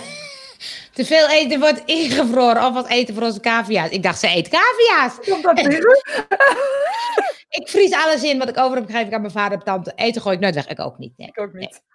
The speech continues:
Speaker 1: Nee, ik ook niet.
Speaker 2: Of ik probeer het in ieder geval niet. Want het is ook wel eens
Speaker 1: En
Speaker 2: dat
Speaker 1: er
Speaker 2: ik
Speaker 1: staan
Speaker 2: vergeet dat ik hele koek heb
Speaker 1: kliekjes-site.
Speaker 2: gehad.
Speaker 1: Ja,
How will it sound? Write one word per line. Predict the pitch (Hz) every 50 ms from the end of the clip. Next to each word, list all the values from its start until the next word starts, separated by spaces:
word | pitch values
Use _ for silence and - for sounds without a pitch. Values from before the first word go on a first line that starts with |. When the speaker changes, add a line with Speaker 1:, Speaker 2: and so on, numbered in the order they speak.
| _ _ _
Speaker 1:
Nee, | - 147 139 -
ik | - - 160 151
ook | 135 123 123
niet. | - 135 123 - -
Speaker 2:
Of | - 208 220
ik | 233
probeer | - 254 240 233 240 240 233
het | 226 226
in | 214
ieder | 208 196
geval | 165 185
niet. | 185 185 185 185
Want | 220 208
het | 214 -
is | 247
ook | 233 214
wel | 240 233
eens | 208
Speaker 1:
En | 262 240
Speaker 2:
dat | 302 -
Speaker 1:
er | 247
Speaker 2:
ik | 294
Speaker 1:
staan | 277 269
Speaker 2:
vergeet | 247 254 247 233
dat | 233 220
ik | 339 415
hele | 480 202 -
koek | - 247 233
heb | 214
Speaker 1:
kliekjes-site. | 165 170 175 185 147 139
Speaker 2:
gehad. | 139 143 139 -
Speaker 1:
Ja, | 220 214 160